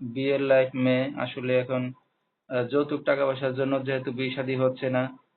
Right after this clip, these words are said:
তো কেউ যদি তার পাশে এসে দাঁড়াতে চান বা দায়িত্ব নিতে চান, বিয়ে শাদী করতে চান, সরাসরি এই নাম্বারে যোগাযোগ করলে খাদিজাকে পেয়ে যাবেন। জিরো ওয়ান সিক্স টু জিরো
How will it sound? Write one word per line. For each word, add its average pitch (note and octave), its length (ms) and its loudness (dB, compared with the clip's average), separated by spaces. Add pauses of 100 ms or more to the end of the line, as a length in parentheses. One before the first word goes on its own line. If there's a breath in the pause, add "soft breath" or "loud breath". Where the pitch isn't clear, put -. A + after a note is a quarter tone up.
(180)
তো D3 100 -2
কেউ D#3+ 200 2
যদি D#3+ 140 -2
তার E3+ 120 6
পাশে D#3 340 2
এসে D3 200 -6
দাঁড়াতে C#3+ 340 0
চান C#3+ 220 -2
বা C#3 80 4
দায়িত্ব C3+ 420 4
নিতে C3+ 300 -2
চান, C#3 180 0
বিয়ে C3 220 -4
শাদী C3 200 -4
করতে B2+ 340 -2
চান, C3+ 200 0
সরাসরি C3 440 4
এই C3 80 2
নাম্বারে B2 380 0
যোগাযোগ B2+ 360 2
করলে C3 260 0
খাদিজাকে B2+ 540 0
পেয়ে D3+ 240 0
যাবেন। A2+ 380 2 (600)
জিরো D#3+ 200 4
ওয়ান D#3+ 180 4
সিক্স E3 420 0 (400)
টু D3+ 240 0
জিরো D3+ 460 2